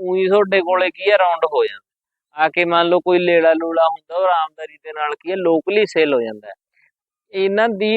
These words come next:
ਮੰਡੀਆਂ ਲੱਗਦੀਆਂ ਨੇ। ਮੰਡੀਆਂ ਮੰਨ ਲਓ ਕਿੱਥੇ ਲੱਗਦੀਆਂ ਨੇ? ਅੰਬਾਲੇ, ਦਿੱਲੀ, ਜੰਮੂ, ਠੀਕ ਹੈ। ਜੰਮੂ ਦੇ ਵਿੱਚ ਜਿੰਨੀ ਭੇਡ ਖਪਤ ਹੁੰਦੀ ਹੈ, ਕਿਤੇ ਹੁੰਦੀ ਨਹੀਂ। ਜਿਹੜੀਆਂ ਹੁਣ ਇਹ ਮੰਡੀਆਂ ਨੇ,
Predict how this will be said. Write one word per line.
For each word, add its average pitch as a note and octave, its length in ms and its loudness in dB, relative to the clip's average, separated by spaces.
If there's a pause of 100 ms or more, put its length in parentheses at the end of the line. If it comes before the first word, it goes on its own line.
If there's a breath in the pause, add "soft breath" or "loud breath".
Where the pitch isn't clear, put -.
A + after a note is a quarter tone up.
ਮੰਡੀਆਂ F3 460 0
ਲੱਗਦੀਆਂ C#3+ 540 0
ਨੇ। G#2 80 -20 (300)
ਮੰਡੀਆਂ D#3 440 -2
ਮੰਨ F3 160 0
ਲਓ F3+ 160 2
ਕਿੱਥੇ F3 260 -4
ਲੱਗਦੀਆਂ E3 480 0
ਨੇ? D#3+ 100 -6 (680)
ਅੰਬਾਲੇ, D3+ 520 4 (920)
ਦਿੱਲੀ, D#3 640 2 (720)
ਜੰਮੂ, D3+ 480 2 (400)
ਠੀਕ D#3+ 180 -6
ਹੈ। D#3 120 0 (580)
ਜੰਮੂ F#3 460 2
ਦੇ A3+ 200 8
ਵਿੱਚ F#3+ 440 -8
ਜਿੰਨੀ F#3+ 500 -2
ਭੇਡ A#3 380 6
ਖਪਤ F3+ 400 -10
ਹੁੰਦੀ F3+ 340 -4
ਹੈ, G3 60 0
ਕਿਤੇ F3+ 280 -6
ਹੁੰਦੀ C#3+ 340 -10
ਨਹੀਂ। A#2 220 -14 (800)
ਜਿਹੜੀਆਂ E3+ 460 2
ਹੁਣ G#3 180 2 (100)
ਇਹ G3 160 6
ਮੰਡੀਆਂ F3+ 520 0
ਨੇ, C#3+ 120 -6